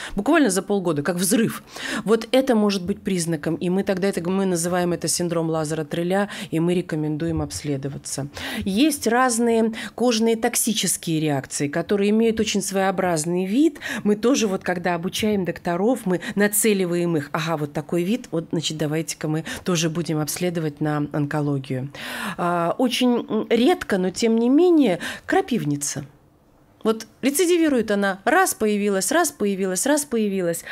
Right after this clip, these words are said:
И, и все причины исключили. А причины чаще бывают там и глистные, э, заболевания, и разные медикаменты.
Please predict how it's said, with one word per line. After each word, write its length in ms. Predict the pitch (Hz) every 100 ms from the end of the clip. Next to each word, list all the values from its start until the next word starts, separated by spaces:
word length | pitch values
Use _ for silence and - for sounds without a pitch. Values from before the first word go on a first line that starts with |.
| - 220 -
И, 120 | 247
и 160 | 269
все 180 | 285 370
причины 380 | 311 302 381 320
исключили. 640 | 285 - 220 - 175 151 151
А 100 | 226
причины 380 | 226 254 349 285
чаще 320 | 285 202 -
бывают 440 | 180 180 175 160 151
там 220 | 156 147 - 208
и 100 | 202
глистные, 840 | 175 220 349 320 277 269 247 214 151
э, 580 | 196 190 185 180 175
заболевания, 840 | 180 190 196 196 190 185 175 170 165
и 320 | 190 185 175 - - -
разные 400 | 196 185 170 170
медикаменты. 840 | 175 175 - 214 277 370 294 247